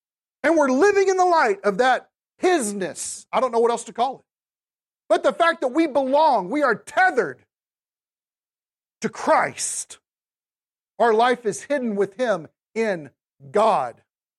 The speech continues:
Colossians three three tells us. If that's the case, we don't need to get spooked out by spiritual warfare. We just simply claim our place in Christ and move on with life.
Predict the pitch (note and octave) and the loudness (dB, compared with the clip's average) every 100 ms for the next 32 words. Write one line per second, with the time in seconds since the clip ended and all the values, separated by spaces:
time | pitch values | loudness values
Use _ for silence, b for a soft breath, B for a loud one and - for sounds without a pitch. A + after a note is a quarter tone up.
0 | _ _ - E3 E3+ - C#3+ - D3 C3+ | _ _ -4 -2 -2 -4 -14 -12 -14 -16
1 | B2 C#3 A2 G#2 - - - _ _ _ | -20 -20 -20 -20 -20 -20 -20 _ _ _
2 | _ _ _ _ _ _ _ _ _ _ | _ _ _ _ _ _ _ _ _ _
3 | _ D3 - G#3 A3+ - D3 G3+ G#3 C#3+ | _ -16 -4 -2 -2 -8 -16 -12 -12 -12
4 | C3+ - - _ _ _ _ _ _ _ | -16 -18 -18 _ _ _ _ _ _ _
5 | _ _ _ _ _ - A3+ G#3 A#3 G3 | _ _ _ _ _ -6 -4 -2 -6 -6
6 | E3+ - - F3+ - E3+ D3+ D3+ - F3 | -10 -10 -8 -8 -6 -8 -6 -12 -10 -12
7 | D#3+ D3 C#3 G3 G#3+ - C#3+ _ - A3 | -12 -12 -8 -6 -6 -10 -14 _ -10 -8
8 | A3 - G3 - E3 - F3+ E3+ D3+ - | -8 -10 -10 -12 -16 -14 -14 -10 -10 -10
9 | D3+ - C3 - F#3 D#3+ - B2 B2+ C#3+ | -14 -14 -20 -10 -8 -8 -10 -20 -20 -16
10 | C3 C3 A#2 _ C#3 C3 | -14 -16 -18 _ -10 -10